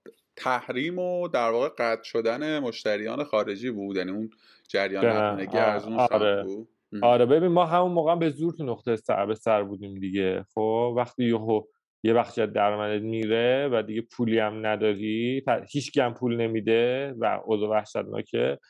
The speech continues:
Speaker 2: خب می‌تونی یه شیش ماه مثلاً هفت ماه دووم بیاری، دیگه باید چیکار کنی دیگه؟ باید جمع کنی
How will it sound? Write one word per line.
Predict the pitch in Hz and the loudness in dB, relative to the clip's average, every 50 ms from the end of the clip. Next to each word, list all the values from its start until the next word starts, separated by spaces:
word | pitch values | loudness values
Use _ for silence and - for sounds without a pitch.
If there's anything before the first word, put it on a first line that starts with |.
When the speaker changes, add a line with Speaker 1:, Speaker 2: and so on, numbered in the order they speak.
| _ _ _ _ _ _ _ _ | _ _ _ _ _ _ _ _
Speaker 2:
خب | - 127 110 - 117 | -2 -2 -2 -2 -4
می‌تونی | 123 123 123 147 139 139 139 | -6 -4 -4 -2 -2 0 0
یه | 143 | 0
شیش | 135 - - 123 - 139 | -2 -4 -6 -10 -8 -6
ماه | 135 123 120 113 110 107 | -4 -2 -2 -2 -2 -4
مثلاً | - 110 104 104 104 107 - - - _ _ _ _ - - | -4 -4 -4 -4 -4 -6 -8 -12 -18 _ _ _ _ -10 -8
هفت | 107 104 - - | -8 -8 -6 -8
ماه | 117 113 | -6 -2
دووم | 107 110 107 104 101 104 | -2 0 0 -2 -4 -4
بیاری، | 104 101 98 101 104 107 | -4 -4 -2 -2 -2 -4
دیگه | 110 110 120 | -4 -2 -2
باید | 113 113 113 - _ _ _ _ _ | -2 -2 -2 -4 _ _ _ _ _
چیکار | - - 104 107 104 | -12 -8 -6 -6 -6
کنی | 104 - 120 113 110 107 95 | -6 -8 -10 -10 -10 -10 -10
دیگه؟ | 92 87 87 90 92 | -10 -10 -10 -10 -12
باید | 90 90 85 - _ _ _ _ _ _ _ | -12 -14 -14 -16 _ _ _ _ _ _ _
جمع | - 101 92 92 95 98 | -4 -2 -2 -2 -4 -8
کنی | - - 92 90 90 90 | -12 -12 -12 -12 -14 -16